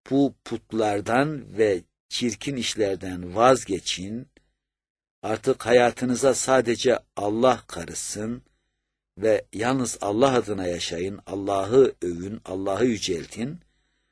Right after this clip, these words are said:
"Veçtenibu kavle zur", ve yalan sözden, yalan şahitlikten de uzak olun.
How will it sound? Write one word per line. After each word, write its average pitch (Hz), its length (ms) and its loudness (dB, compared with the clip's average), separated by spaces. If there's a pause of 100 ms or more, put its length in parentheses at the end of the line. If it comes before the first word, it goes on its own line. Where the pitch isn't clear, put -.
(200)
"Veçtenibu 113 840 2
kavle 95 460 0
zur", 110 540 0 (600)
ve 104 80 0
yalan 113 420 4
sözden, 104 880 -2
yalan 107 320 -2
şahitlikten 110 1000 -4
de 120 80 6
uzak - 680 -6
olun. 92 460 -6